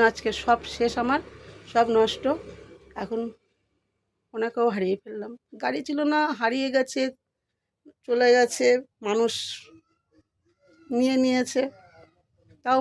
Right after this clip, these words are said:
মনকে বুঝ দিয়েছি যে যাক, যেটা গেছে গেছে, কিন্তু মানুষটাকে যদি না হারাতাম, আজকে বিশ্বকর্মা পুজোর দিন খুব তোমাদের দাদা ভাইয়ের কথা মনে পড়ছে, বুক ফেটে কান্না আসছে। মনে হচ্ছে চিৎকার করে,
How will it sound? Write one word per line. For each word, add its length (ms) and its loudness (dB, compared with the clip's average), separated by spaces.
মনকে 380 2
বুঝ 160 -2
দিয়েছি 400 2
যে 100 2
যাক, 180 4
যেটা 320 0
গেছে 280 4
গেছে, 320 2
কিন্তু 200 4
মানুষটাকে 520 2
যদি 140 2
না 80 4
হারাতাম, 400 0
আজকে 180 -10
বিশ্বকর্মা 420 -4
পুজোর 220 -2
দিন 100 0
খুব 140 -8
তোমাদের 320 -4
দাদা 240 -4
ভাইয়ের 220 -6
কথা 160 -8
মনে 220 -4
পড়ছে, 240 -18
বুক 220 -10
ফেটে 220 -8
কান্না 260 -2
আসছে। 240 -14
মনে 160 -2
হচ্ছে 200 -2
চিৎকার 440 -4
করে, 140 2